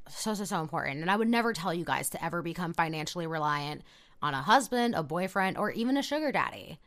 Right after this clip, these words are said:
This advice is like heart attack advice, diabetic advice. Like, by the time you're actually dealing with a heart attack and the diabetes,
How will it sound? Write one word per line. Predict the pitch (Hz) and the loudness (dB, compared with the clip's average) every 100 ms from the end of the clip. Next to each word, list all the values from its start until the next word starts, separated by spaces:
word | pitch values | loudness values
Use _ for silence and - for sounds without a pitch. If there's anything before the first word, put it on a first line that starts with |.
| - | 4
This | 285 - | 4 6
advice | 381 240 240 240 240 - | 2 4 4 4 2 -4
is | 196 214 208 | -4 -2 -2
like | 196 175 175 170 | 2 2 2 -2
heart | - - 180 160 | -6 2 2 2
attack | 156 147 131 139 | 0 0 0 -4
advice, | 139 131 - - - - - _ 165 | -6 -6 -6 -6 -8 -10 -20 _ 0
diabetic | 240 247 214 185 156 | 2 2 2 0 0
advice. | 156 147 - 127 | -4 -6 -8 -6
Like, | 175 180 | -4 -2
by | - 233 | 0 0
the | 226 | 0
time | 220 294 311 | 0 0 2
you're | 254 - | 0 4
actually | 190 202 214 185 | 4 4 -2 -2
dealing | 165 175 190 | -2 -2 0
with | 180 | -2
a | 175 | -2
heart | 165 147 | -2 -2
attack | 165 202 196 | 2 4 4
and | 190 | 0
the | 180 | -2
diabetes, | 151 151 - 139 160 196 208 | 0 -2 -6 -8 -6 -6 -6